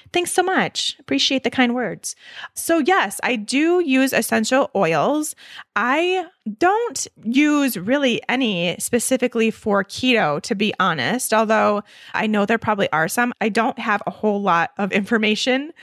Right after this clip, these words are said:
as some people do that are more into the essential oil space. But I do really like them for women's health, especially as it relates to our stress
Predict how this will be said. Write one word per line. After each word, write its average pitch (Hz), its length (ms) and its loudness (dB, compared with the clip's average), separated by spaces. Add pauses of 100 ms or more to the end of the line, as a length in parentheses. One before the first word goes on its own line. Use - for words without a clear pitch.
(260)
as 220 520 -2
some 240 260 -4
people 233 280 -2
do 233 320 2
that 233 120 2
are 220 100 4
more 214 240 0
into 208 300 -2
the 214 380 0 (100)
essential 214 460 -2
oil 202 200 0
space. 190 520 -2 (420)
But 269 180 2
I 247 200 0
do 269 640 0
really 254 480 2
like 196 360 -2
them 277 300 0
for 220 460 2
women's 220 480 -2
health, 311 560 -2
especially 240 520 0
as 202 160 0
it 160 100 0
relates 175 420 -2
to - 260 0
our 175 160 2
stress - 760 -4